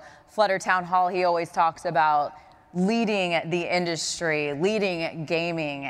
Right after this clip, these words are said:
and sports betting into the future with the mindset, with, with the lead and the scale of a leader, but the mindset of a challenger. And I think that's never been more important to remember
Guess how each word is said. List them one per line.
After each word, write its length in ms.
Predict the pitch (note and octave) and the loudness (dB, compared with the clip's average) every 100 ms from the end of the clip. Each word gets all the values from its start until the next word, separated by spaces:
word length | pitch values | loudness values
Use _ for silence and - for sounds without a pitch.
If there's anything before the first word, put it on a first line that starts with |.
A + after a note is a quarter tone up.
| - | -4
and 440 | D#3 D3 C#3+ D3 | -2 -2 -4 -10
sports 360 | - F3 E3+ - | -8 -2 -2 0
betting 480 | E3 D#3 D3+ C#3+ C#3+ | 0 2 0 -4 -6
into 220 | E3 D#3+ | -6 -6
the 120 | D#3+ | -6
future 600 | D#3 E3+ D#3 E3 D3+ C#3+ D3 - - - | -6 -4 -4 0 2 2 -4 -20 -12 -2
with 240 | B3+ B3+ | 0 0
the 300 | A3 G3+ A3+ | -4 -2 0
mindset, 720 | G3+ G3+ A3 G3+ G3 F3 - | 2 2 2 2 4 4 0
with, 280 | F#3+ F#3+ - - - _ _ _ _ _ - | -4 -4 -6 -20 -20 _ _ _ _ _ -4
with 140 | G#3 - | -2 0
the 100 | A3 | 0
lead 300 | A#3 C4 B3 | 2 2 2
and 120 | G#3+ | -2
the 60 | |
scale 600 | F#3 - G#3+ G#3+ G3+ G3+ - | -4 -4 2 4 6 4 4
of 280 | G3 A3 G#3+ - | 4 2 0 0
a 80 | |
leader, 600 | B3 B3 B3+ C4+ C#4 C4 - - | 2 0 2 2 0 -4 -16 -10
but 80 | F#3 | -2
the 80 | F#3+ | 0
mindset 640 | F#3 F#3 F3+ - E3+ D#3 | 2 2 0 2 2 2
of 140 | - D#3 | 0 -2
a 40 | |
challenger. 500 | D3 D#3 D3+ D3+ D3 | -4 -4 -2 -4 -4
And 100 | D3 | -4
I 80 | D3 | -4
think 200 | D#3+ D#3 | -6 -2
that's 240 | D3+ - | -2 -2
never 280 | D#3 D3+ D3+ | 0 0 0
been 200 | D3+ D3+ | -2 -4
more 180 | D3 D3 | -4 -4
important 480 | D3 - D3+ - E3 | -6 -2 -4 -4 -10
to 120 | - | -4
remember 540 | E3 D3+ D3 C#3+ C#3 | -2 -2 -2 0 -2